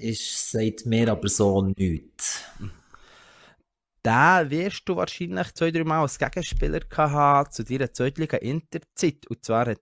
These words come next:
Speaker 2: der die letzten zwölf Jahre bei Tavan gespielt. Ähm, eben Zweitliga Inter und hat jetzt den Weg gefunden zu Aarberg. Das ist ganz spannend. Er scheint auch keine Vergangenheit gehabt zu haben dort drinnen. Er ist, ähm,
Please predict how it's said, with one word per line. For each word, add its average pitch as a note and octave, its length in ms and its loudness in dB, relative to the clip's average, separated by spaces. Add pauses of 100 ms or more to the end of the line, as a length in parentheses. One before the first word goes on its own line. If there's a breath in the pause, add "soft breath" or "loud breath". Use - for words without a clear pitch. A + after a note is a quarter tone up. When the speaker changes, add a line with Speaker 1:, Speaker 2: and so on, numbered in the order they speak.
Speaker 2:
der G#2 180 0
die G2+ 140 -8
letzten G2+ 420 -6
zwölf G2 400 -6
Jahre G2 320 -2
bei F#2+ 100 -8 (140)
Tavan C3+ 460 0
gespielt. D3+ 480 -2 (1000)
Ähm, F#2 400 -8 (480)
eben A2 220 -6
Zweitliga A2 400 -6
Inter A#2+ 540 -10
und E3+ 60 -4
hat C#3 160 -10
jetzt - 260 -14
den G2 120 -6
Weg F#2 320 -4
gefunden C#3+ 500 -8
zu - 160 -4
Aarberg. G#2 680 0
Das A#2+ 140 -10
ist - 180 -20
ganz G#2 300 -2
spannend. D3 600 -2 (540 loud breath)
Er G#2 140 -2
scheint G#2 500 -6
auch G#2 160 -2
keine - 220 -6 (260)
Vergangenheit C#3+ 880 0
gehabt C#3 420 -2
zu D3 120 -4
haben C#3 180 -4
dort C#3 260 -4 (140)
drinnen. D#3+ 400 -2 (400)
Er G#2 140 -8
ist, F2+ 260 -10
ähm, D#2+ 480 -10